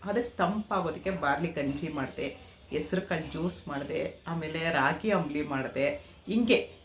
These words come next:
ಬಾರ್ಲಿ ಗ-, ಪ್ರತಿಯೊಂದು ಒಂದು ಏಳು ಪ್ರಾಡಕ್ಟ್. ಗ್ರೀನ್ ಟೀ ಮಾಡಿದೆ ಹೊಸ್ದಾಗಿ. ನಾನು ಗ್ರೀನ್ ಟೀ, ನಾನು ಕಾಫಿ ಟೀ ಅಭ್ಯಾಸ ಇಲ್ಲ. ಇದು,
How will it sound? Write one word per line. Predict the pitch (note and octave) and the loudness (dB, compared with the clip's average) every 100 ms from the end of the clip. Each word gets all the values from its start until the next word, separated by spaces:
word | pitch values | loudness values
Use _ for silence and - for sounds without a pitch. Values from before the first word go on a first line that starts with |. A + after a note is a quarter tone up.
| - | -4
ಬಾರ್ಲಿ | E3+ E3+ E3+ | 4 4 4
ಗ-, | E3+ D3+ - | 0 -2 -4
ಪ್ರತಿಯೊಂದು | G3+ G3 - B3+ A3+ G#3 B3 | 0 0 0 2 2 4 2
ಒಂದು | B3+ F3+ E3+ | 2 2 0
ಏಳು | - F#3+ A3+ A3+ | 2 4 4 2
ಪ್ರಾಡಕ್ಟ್. | F3 D3+ D#3 D#3 | 0 0 -2 -4
ಗ್ರೀನ್ | E3+ B3 D4+ D4 | 4 6 6 4
ಟೀ | |
ಮಾಡಿದೆ | C4 E3+ C3+ | 2 2 2
ಹೊಸ್ದಾಗಿ. | B2 C#3 - D3 C#3+ | 0 0 -2 -4 0
ನಾನು | F3 G3 | 0 0
ಗ್ರೀನ್ | - F#3+ F#3+ | 0 0 2
ಟೀ, | D#3+ | -2
ನಾನು | D#3 D#3 | -4 -2
ಕಾಫಿ | D3+ D3 E3+ | -2 -2 -2
ಟೀ | E3+ | -2
ಅಭ್ಯಾಸ | C#3 - C3 - | -2 0 -2 -2
ಇಲ್ಲ. | A#2 - D#3 - - - - - - | -4 -2 -2 -4 -10 -20 -20 -20 -8
ಇದು, | E3+ G3 F3+ F#3 | -2 0 2 -2